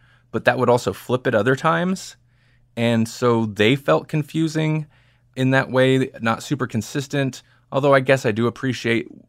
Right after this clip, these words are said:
Will Smith trying to play the straight man as opposed to, like, he's still just Will Smith, but the Will Smith character.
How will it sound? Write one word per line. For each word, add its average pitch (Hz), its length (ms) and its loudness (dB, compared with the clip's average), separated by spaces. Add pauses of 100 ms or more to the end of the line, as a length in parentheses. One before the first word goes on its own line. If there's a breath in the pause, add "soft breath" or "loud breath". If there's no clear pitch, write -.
(160)
Will 107 280 -4
Smith - 360 -6
trying 104 280 0
to 98 60 -4
play 101 200 -2
the 90 80 -8
straight 101 380 -4
man 110 420 -2
as 98 140 -8
opposed 101 400 -6
to, 98 60 -6
like, 92 360 -6 (280)
he's - 180 -14
still 92 200 -4
just 82 200 -12
Will 78 120 -8
Smith, 110 360 -4
but 87 220 -4 (100)
the 98 160 0
Will 95 200 2
Smith 101 320 -4
character. 123 500 -2